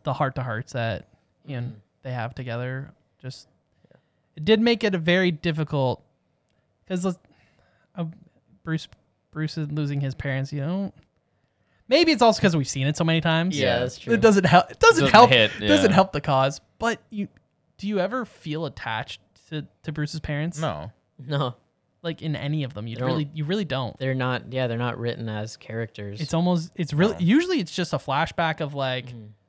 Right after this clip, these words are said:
Speaker 1: in the alley, "Oh, give me your pearls, give me your
Speaker 3: Yeah.
Speaker 1: wa-, wallet, whatever," and then boom, boom, and you're like,
Speaker 3: Well,
Speaker 1: Bruce.
Speaker 3: like, in, in comics anyways, you care more for Alfred, but I guess it's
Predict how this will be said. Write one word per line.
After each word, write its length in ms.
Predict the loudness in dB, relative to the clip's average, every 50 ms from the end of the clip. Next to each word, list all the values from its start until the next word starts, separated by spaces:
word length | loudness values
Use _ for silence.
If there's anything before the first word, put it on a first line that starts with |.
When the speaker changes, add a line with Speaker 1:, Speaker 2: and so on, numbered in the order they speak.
| _ _ _ -4
Speaker 1:
in 140 | -2 0 0
the 140 | 2 2
alley, 720 | 2 2 2 2 2 2 2 2 0 0 0 -2 -4 -4 -8 _ _ _ _ _ _ _ _ _ -8
"Oh, 120 | -8 -8 -6
give 160 | -4 -2 0
me 120 | 2 2
your 140 | 2 0 0
pearls, 400 | -2 -4 -8 -8 -8 -8 -8 -8
give 100 | -10 -10
me 100 | -8 -8
your 140 | -8 -8 -8 -8
Speaker 3:
Yeah. 240 | -6 -6 -6 -8
Speaker 1:
wa-, 60 | -10 -10
wallet, 320 | -10 -10 -10 -8 -8 -8
whatever," 320 | -8 -8 -8 -8 -8 -8 -8
and 120 | -10 -8
then 200 | -8 -8 -10 -10
boom, 240 | -10 -10 -10 -10 -10
boom, 200 | -10 -10 -10 -10
and 60 | -10 -8
you're 100 | -8 -10
like, 120 | -10 -12 _ _ _ _ _ _ _ _
Speaker 3:
Well, 120 | -4 0 2
Speaker 1:
Bruce. 140 | 2 2 2
Speaker 3:
like, 40 |
in, 300 | -2 -6 -6 -6 -8 -10 -14 _ _ _ _ -10
in 140 | -8 -6
comics 400 | 0 2 4 4 4 2 -2 -4
anyways, 260 | -4 -4 -6 -6 -8 -8
you 80 | -8 -6
care 200 | -4 -4 -4 -2
more 180 | 0 0 0
for 180 | 0 -2 -4 -4
Alfred, 400 | -4 -4 -4 -4 -8 -10 -10 -10
but 80 | -10
I 60 | -8 -6
guess 180 | -6 -8 -8
it's 260 | -10 -14 -14 -16 -16